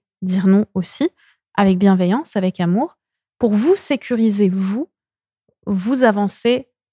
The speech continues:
toujours avec une forme de filet de sécurité. Alors que quand on plonge dans l'histoire de l'autre et qu'on se laisse justement accaparer par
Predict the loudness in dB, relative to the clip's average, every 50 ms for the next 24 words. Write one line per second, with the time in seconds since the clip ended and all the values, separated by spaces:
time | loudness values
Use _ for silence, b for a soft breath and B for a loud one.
0 | -20 -12 -10 -8 -6 -2 0 0 0 -2 -2 -2 -2 0 0 0 0 -2 -4 _
1 | _ -4 -2 -2 -2 -2 -2 -2 0 0 -2 -2 -4 -6 _ -20 -12 -6 -2 0
2 | 0 0 -2 -4 -8 -12 -10 -8 -8 -6 -6 -8 -8 -6 -2 0 0 2 0 0
3 | -2 0 2 2 2 0 -2 -4 -2 2 4 6 6 6 4 4 2 0 0 2
4 | 2 2 2 0 -2 -6 -6 -4 -2 -2 -2 -2 -2 -4 -6 _ B B B B
5 | B B B -4 -2 0 -2 -2 -2 -2 0 2 2 2 0 -2 -4 -6 -6 -6
6 | -4 -2 0 2 2 0 0 -4 -6 -4 -4 -2 0 0 0 2 0 0 -2 -4
7 | -6 -8